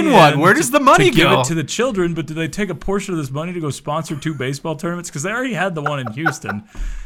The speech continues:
Speaker 2: I truly don't know. I'm asking. So one of our
Speaker 1: Are,
Speaker 2: tax
Speaker 1: is none
Speaker 2: people
Speaker 1: of the money going to the children? Is
Speaker 2: I,
Speaker 1: it all baseball?
Speaker 2: that's
Speaker 1: Is
Speaker 2: all I
Speaker 1: the
Speaker 2: care
Speaker 1: children
Speaker 2: about.
Speaker 1: a front?
Speaker 2: That's all I care about, is that the money's going to the kids. That's all. I'm just, just asking the question.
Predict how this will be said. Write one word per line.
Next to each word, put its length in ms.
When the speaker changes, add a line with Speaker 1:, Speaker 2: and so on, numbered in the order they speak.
Speaker 2:
I 120
truly 340
don't 300
know. 240
I'm 160
asking. 480
So 160
one 160
of 80
our 60
Speaker 1:
Are, 60
Speaker 2:
tax 280
Speaker 1:
is 80
none 160
Speaker 2:
people 100
Speaker 1:
of 60
the 80
money 260
going 380
to 100
the 80
children? 480
Is 140
Speaker 2:
I, 20
Speaker 1:
it 60
all 200
baseball? 480
Speaker 2:
that's 220
Speaker 1:
Is 100
Speaker 2:
all 60
I 60
Speaker 1:
the 80
Speaker 2:
care 160
Speaker 1:
children 340
Speaker 2:
about. 140
Speaker 1:
a 20
front? 480
Speaker 2:
That's 260
all 260
I 60
care 200
about, 240
is 80
that 100
the 60
money's 260
going 160
to 80
the 80
kids. 320
That's 220
all. 240
I'm 80
just, 240
just 240
asking 300
the 80
question. 420